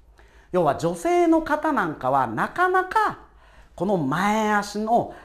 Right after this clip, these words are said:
ハイバックを自分の前足の筋力で使いに行くっていうところまで仕上がるっていうのが結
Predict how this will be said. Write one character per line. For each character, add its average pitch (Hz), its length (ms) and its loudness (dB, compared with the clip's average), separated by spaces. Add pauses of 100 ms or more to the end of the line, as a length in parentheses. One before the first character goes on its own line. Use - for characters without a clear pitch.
ハ 208 260 -2
イ 240 120 2
バ 156 160 -2
ッ - 20 -6 (160)
ク 151 160 -2
を 107 280 -2
自 139 180 -8
分 226 280 -4
の 214 120 -4
前 202 360 -2
足 214 200 -4
の - 160 -6
筋 247 180 -4
力 156 160 -2
で - 200 -16
使 - 360 2
い 349 60 6
に 349 160 6
行 330 160 4
く - 40 -10
っ - 40 -18 (580)
て 294 80 -6
い 285 60 -2
う 277 100 -2
と 262 120 -2
こ 277 100 -4
ろ 285 60 4
ま 233 160 0
で - 580 2
仕 - 280 -2
上 269 160 6
が 277 160 6
る 262 100 6
っ 262 40 -2
て 190 180 -8
い 160 40 -2
う - 20 -4
の 127 80 -4
が 101 180 -10
結 427 180 2